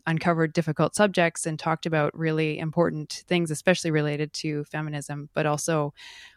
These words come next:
worked really hard as an editor and put out some incredible material at those publications.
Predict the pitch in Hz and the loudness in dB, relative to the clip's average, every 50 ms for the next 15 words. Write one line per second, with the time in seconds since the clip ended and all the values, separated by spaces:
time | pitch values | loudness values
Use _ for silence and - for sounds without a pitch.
0 | _ - 185 202 208 190 - - 185 185 180 165 160 175 175 185 180 175 156 160 | _ 2 6 6 6 6 6 4 4 6 6 6 6 6 6 6 6 4 2 2
1 | 160 160 165 165 175 170 170 160 151 151 151 151 151 151 143 - 208 180 175 170 | 0 0 0 0 2 2 2 0 0 0 0 -2 -4 -6 -2 0 2 4 4 4
2 | - - - 175 165 156 160 165 165 160 - 175 175 175 160 165 151 151 147 - | 2 2 0 0 2 0 0 -2 -2 0 2 2 4 4 4 2 0 0 -2 0
3 | 180 170 165 156 147 135 143 143 - - 156 151 147 - - - 160 151 147 147 | 0 2 2 2 0 -2 -4 -6 -6 -6 -4 -4 -4 -6 -4 -4 -4 -2 -4 -4
4 | - 160 160 156 - 151 143 143 - - | -2 -4 -4 -4 -4 -8 -10 -10 -10 -12